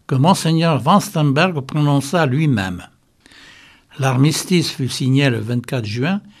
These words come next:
et le lendemain, vingt-cinq, décrétée journée de deuil, fut marquée à la cathédrale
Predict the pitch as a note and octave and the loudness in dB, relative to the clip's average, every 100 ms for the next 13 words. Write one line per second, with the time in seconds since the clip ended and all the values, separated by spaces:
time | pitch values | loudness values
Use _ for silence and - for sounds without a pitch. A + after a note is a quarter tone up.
0 | _ _ - C3+ C3+ F#3 F3+ D#3+ D3+ D#3+ | _ _ -4 0 2 2 2 2 2 0
1 | E3+ C3 F3+ D3 D#3 F#3+ A3 - _ _ | 0 0 0 0 -2 -2 -4 -10 _ _
2 | - D#3+ F3+ C#3 D#3 - F3+ C#3 B2+ D#3+ | -6 -2 -2 -2 -4 -2 -2 -2 -2 -2
3 | D3 E3+ C3+ C3 A2+ F#3 G3 G3 F3+ _ | 0 -2 -2 -2 0 0 0 -2 -6 _
4 | _ _ _ - D3 D3 F3 - F3 G3 | _ _ _ -4 -2 0 -2 -4 -4 -4
5 | F#3+ - C#3+ C3+ E3+ D3 C3+ B2+ D#3 F3 | -4 -6 -6 -6 -10 -8 -8 -4 -4 -4